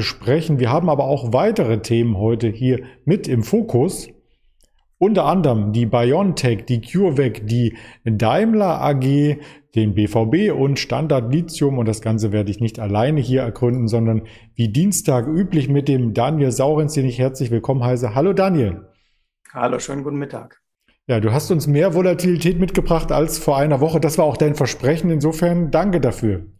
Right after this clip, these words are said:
Speaker 2: Genau, V dax New bei knapp neunzehn, wenigstens mal nicht auf dieser sechzehn, sechzehn fünf, äh, rumjuckeln, sondern endlich mal ein Stück weiter oben. Und, äh, damit ist ja auch fast schon implizit eine Frage beantwortet nach dem Thema,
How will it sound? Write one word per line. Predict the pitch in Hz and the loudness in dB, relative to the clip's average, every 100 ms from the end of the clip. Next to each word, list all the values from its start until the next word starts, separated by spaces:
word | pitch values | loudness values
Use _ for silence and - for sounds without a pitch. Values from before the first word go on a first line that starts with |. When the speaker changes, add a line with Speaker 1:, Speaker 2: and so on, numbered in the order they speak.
| _ _ _ _ - _ _ - | _ _ _ _ -20 _ _ -4
Speaker 2:
Genau, | 156 156 135 | 0 2 0
V | 117 143 | 2 2
dax | 160 160 156 | 4 0 -2
New | 175 | -4
bei | 190 170 160 | 0 0 0
knapp | - 160 147 | -4 -4 -4
neunzehn, | 139 170 208 196 190 165 | -2 0 0 -2 -4 -4
wenigstens | 170 185 - 151 | -4 -6 -8 -6
mal | 147 | -4
nicht | 160 180 | -2 -4
auf | 165 | -6
dieser | 185 147 151 147 - - - _ | -6 0 2 2 -4 -20 -20 _
sechzehn, | 123 165 196 - - 190 170 170 | -4 0 0 -2 0 0 0 -2
sechzehn | 160 180 - 165 151 | -4 -6 -4 -6 -4
fünf, | 190 208 - | -4 -6 -4
äh, | 180 | 0
rumjuckeln, | 180 175 170 170 185 190 196 190 | 4 4 2 0 -2 -2 -4 -4
sondern | 170 156 160 151 | -2 -2 0 -2
endlich | 139 165 175 160 | -6 -10 -10 -6
mal | 147 | -6
ein | |
Stück | 147 175 - | -6 -8 0
weiter | 151 156 143 | 0 0 -2
oben. | 156 190 208 196 | -2 -2 -2 -2
Und, | - 160 160 151 | -2 -2 -4 -6
äh, | 143 | -6
damit | 139 135 143 - | -4 -4 -4 -8
ist | 143 | -6
ja | 156 139 | -4 -4
auch | 127 | -4
fast | 143 143 - | -6 -6 -8
schon | 143 | -10
implizit | 143 143 - 185 | -10 -12 -12 -10
eine | 139 135 | -10 -8
Frage | 131 143 151 | -4 -4 -4
beantwortet | 139 139 151 156 147 - | -6 -8 -6 -8 -8 -8
nach | 147 139 - | -6 -6 -6
dem | 143 139 | -12 -10
Thema, | 147 151 143 143 | -8 -4 -4 -4